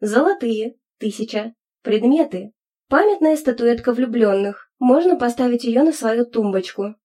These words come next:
Фотографии на свадебном ритуале. Сто штук. Можно выбрать любые и повесить на стену. Поздравляем, у вас случился первый оргазм. Вам начислены дополнительные баллы.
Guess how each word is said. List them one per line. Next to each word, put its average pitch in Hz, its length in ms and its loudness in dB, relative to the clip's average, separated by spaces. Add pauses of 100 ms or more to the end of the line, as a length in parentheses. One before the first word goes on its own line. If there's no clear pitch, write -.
(140)
Фотографии 240 640 -2
на 349 100 4
свадебном 262 520 0
ритуале. 226 640 -2
Сто 302 320 -2
штук. - 500 -6 (160)
Можно 269 320 4
выбрать 247 340 0
любые 247 600 0
и 240 80 -6
повесить 233 480 -4
на 254 160 -4
стену. 202 540 -6 (340)
Поздравляем, 233 880 0
у 240 140 2
вас 226 240 2
случился 247 480 -4
первый 269 400 0
оргазм. 294 500 -2 (240)
Вам 247 320 0
начислены 330 560 0
дополнительные 240 760 2
баллы. 214 440 -4